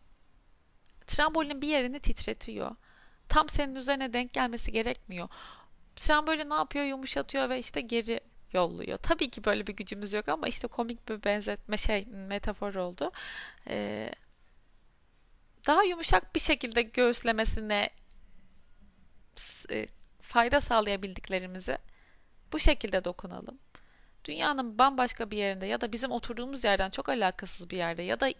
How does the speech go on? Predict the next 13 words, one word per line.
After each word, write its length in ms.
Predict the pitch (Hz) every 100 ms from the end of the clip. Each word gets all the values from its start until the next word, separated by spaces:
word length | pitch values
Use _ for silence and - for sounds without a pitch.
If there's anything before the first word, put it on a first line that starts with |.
| - - -
ay, 260 | - 208 233 - - - -
bu 100 | 220
da 160 | 226 220 - - -
dediğimiz, 480 | 202 190 185 185
yazıda 340 | 208 202 208 202
da 140 | 190
böyle 240 | 180 180 180
yazmıştım, 500 | 175 - 185 - 190
kimselere 680 | - 247 - 196 170 - - - - - - - - - _ _ _ - _ _ - -
ayırt 360 | 240 285 302 -
etmeden 480 | 262 220 202 - - - - _ _ - - _ _ - - _ _ _ _ - _ _ _ -
insanları 720 | 214 - 247 240 233 240 277
birbirinden 600 | 247 185 - 160 156 156